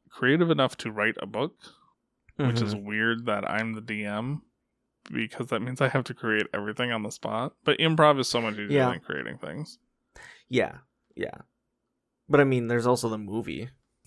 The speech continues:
Speaker 2: Like, you don't have to write it. What kind of movie would you make?
Speaker 1: True, true.
Speaker 2: Whether it's, it doesn't even have to be live action. It can be animated.
Speaker 1: I wanna make a rom-com.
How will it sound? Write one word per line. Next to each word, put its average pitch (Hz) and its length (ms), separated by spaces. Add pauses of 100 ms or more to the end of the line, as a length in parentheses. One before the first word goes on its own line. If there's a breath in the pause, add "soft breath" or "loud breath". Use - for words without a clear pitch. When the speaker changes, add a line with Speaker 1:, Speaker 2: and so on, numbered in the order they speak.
(460)
Speaker 2:
Like, 117 300
you 151 160
don't 165 160
have 160 80
to 147 100
write 113 340
it. - 160
What 117 160
kind 123 220
of 104 140
movie 104 440
would 80 220
you 71 180
make? 62 480 (240)
Speaker 1:
True, 107 420 (120)
true. 127 160
Speaker 2:
Whether 113 220
it's, - 300 (380)
it 123 140
doesn't 120 240
even 117 200
have 110 120
to - 80
be 107 60
live 95 240
action. 78 320
It 101 80
can 101 160
be 80 160
animated. 65 400 (680)
Speaker 1:
I 147 100
wanna 180 160
make 208 180
a 139 40
rom-com. - 960